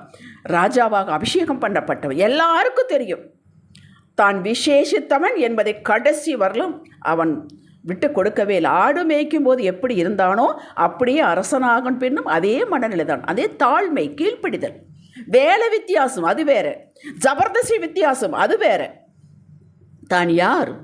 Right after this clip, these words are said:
என்பதில் நிதானமாக இருந்தான். அந்த விசேஷ தன்மையை அவன் விட்டு கொடுக்கவே இல்லை.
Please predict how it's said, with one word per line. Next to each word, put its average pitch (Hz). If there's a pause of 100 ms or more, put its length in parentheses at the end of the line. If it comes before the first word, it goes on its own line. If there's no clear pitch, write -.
(140)
என்பதில் 180
நிதானமாக 196
இருந்தான். 117 (220)
அந்த 226
விசேஷ 262
தன்மையை 269
அவன் 196
விட்டு -
கொடுக்கவே 233
இல்லை. -